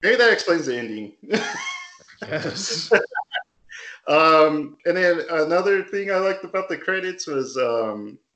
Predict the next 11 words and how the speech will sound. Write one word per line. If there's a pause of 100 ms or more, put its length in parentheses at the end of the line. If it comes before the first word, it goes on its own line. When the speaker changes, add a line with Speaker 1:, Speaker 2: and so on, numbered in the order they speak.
(320)
Speaker 1:
how
Speaker 2:
The
Speaker 1:
they (120)
Speaker 2:
Invisible
One? (1600)
Speaker 1:
Yeah.
Was
that
what
it
said?